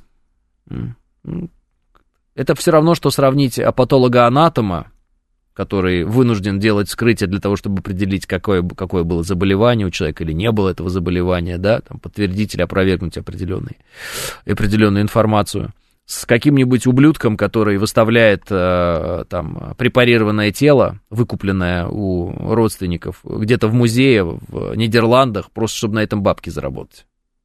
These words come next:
Ну, вы сравниваете кислое с пресным. Не надо так делать, пожалуйста. Я надеюсь, мои аргументы достаточно убедительны для вас.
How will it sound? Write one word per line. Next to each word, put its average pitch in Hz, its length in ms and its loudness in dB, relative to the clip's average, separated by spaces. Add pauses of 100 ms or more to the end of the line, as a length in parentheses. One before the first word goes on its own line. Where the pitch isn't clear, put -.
(160)
Ну, 127 140 -8
вы 113 100 -2
сравниваете 135 680 2
кислое 120 420 0
с - 60 -12
пресным. 101 500 -4
Не 95 80 -4
надо 123 180 -4
так 85 220 -14
делать, 87 240 -10
пожалуйста. 76 420 -10 (880)
Я 131 140 4
надеюсь, 139 400 2
мои 131 140 2
аргументы 120 500 2
достаточно 107 500 0
убедительны 92 520 -2
для 85 140 -6
вас. 92 280 -12